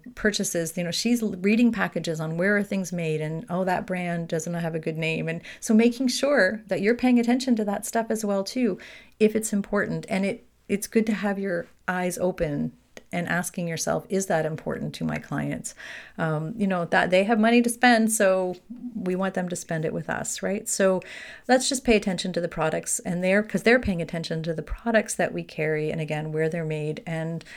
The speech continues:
also local. It's important. So this helps us with our buying, our buying, their buying trends and our buying trends as well, too, right? And our marketing and all of the things. I did wanna also do a, a session on marketing trends, and I'll do that as a whole separate,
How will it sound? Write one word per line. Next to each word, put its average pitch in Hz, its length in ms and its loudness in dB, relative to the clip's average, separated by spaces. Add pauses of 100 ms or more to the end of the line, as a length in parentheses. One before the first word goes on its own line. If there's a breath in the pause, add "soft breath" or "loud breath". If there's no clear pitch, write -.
(360 loud breath)
also 254 320 0
local. 254 440 2
It's 165 180 -8
important. 170 500 -4
So - 120 -4
this 254 220 0
helps 254 280 -2
us 220 200 0
with 185 140 -4
our 160 180 0
buying, 214 640 2 (420 loud breath)
our 175 120 0
buying, 196 380 2
their 254 200 8
buying 190 300 6
trends 175 340 -2
and - 220 0
our 233 160 10
buying 160 320 4
trends 165 420 0
as 170 180 -4
well, 165 280 0
too, 156 320 -4
right? 185 260 2
And 208 260 2
our 202 140 4
marketing 160 460 0
and 151 80 -4
all 170 180 0
of 170 100 0
the 165 100 -2
things. - 380 -4 (480 loud breath)
I 240 80 10
did 370 240 6
wanna 415 240 0
also 196 320 0
do 170 240 -2
a, 165 340 -4
a 156 260 -6
session 170 440 -2
on 160 220 -4
marketing 156 600 -2
trends, 147 480 -2
and 185 100 0
I'll 196 100 2
do 214 120 0
that 214 160 6
as 190 100 0
a 170 60 2
whole 156 220 -2
separate, 151 520 -2